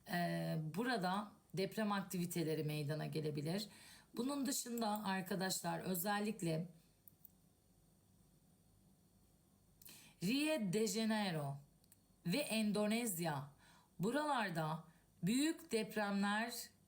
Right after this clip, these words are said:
gelebilir. Bilginiz olsun. Evet. Ve Amerika üzerinde bir iz düşümümüz vardı.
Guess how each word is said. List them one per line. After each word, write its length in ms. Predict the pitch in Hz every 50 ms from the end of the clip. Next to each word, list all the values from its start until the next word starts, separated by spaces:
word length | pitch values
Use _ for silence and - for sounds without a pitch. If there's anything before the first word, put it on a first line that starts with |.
| _ _ - - _ _ _ _ _ _ - - _ _ - -
gelebilir. 800 | 202 202 196 208 226 214 208 180 156 147 139 - - - - - _ _ _ _ _ - -
Bilginiz 440 | 185 190 175 165 202 208 214 208
olsun. 440 | 208 190 170 151 - - 151 143 143 - - - _ - - - - _ _ _ _ _ - - - - - _ - _ _ _ _ - - - _ - - -
Evet. 480 | 180 185 185 170 160 - - - - - - - - - - - -
Ve 300 | 180 180 - - - -
Amerika 600 | - - 226 240 269 285 285 - - 277 269 254 -
üzerinde 480 | 226 185 233 233 220 226 220 208 196
bir 100 | 175 175
iz 240 | 180 - 226 220 202
düşümümüz 540 | 254 262 - - 269 277 277 269 277 254 269
vardı. 560 | 285 277 277 277 277 247 214 277 269 269 -